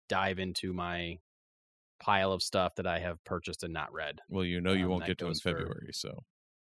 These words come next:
Speaker 1: I will not get to it in February for multiple reasons. So, um, yeah, that's why I'm gonna try to really hit hard in January, and I'm talking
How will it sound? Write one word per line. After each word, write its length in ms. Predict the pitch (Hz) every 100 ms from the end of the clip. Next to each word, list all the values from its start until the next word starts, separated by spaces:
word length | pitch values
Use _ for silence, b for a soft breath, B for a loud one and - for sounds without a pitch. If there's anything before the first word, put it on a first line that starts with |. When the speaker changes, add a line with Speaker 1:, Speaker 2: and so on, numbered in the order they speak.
| _ _ _ _
Speaker 1:
I 80 | 101
will 120 | 107 110
not 220 | 110 107
get 140 | 95
to 120 | 87 80
it 40 |
in 100 | 82
February 440 | 85 78 76 78
for 220 | 78 85 82
multiple 340 | 80 - 90
reasons. 400 | 82 82 80 78
So, 480 | 92 87 82 87 92
um, 560 | 101 92 87 85 82 85 _ _ _ _ _ _ - -
yeah, 220 | 104 80
that's 140 | 95 -
why 100 | 98
I'm 80 | 92
gonna 140 | 87
try 200 | 85 95
to 240 | 85 80 80 -
really 200 | 104 90
hit 140 | 95
hard 240 | 87 92 87
in 80 | 87
January, 500 | 90 87 87 87 87
and 140 | 87
I'm 100 | 87
talking 480 | - 90 85 82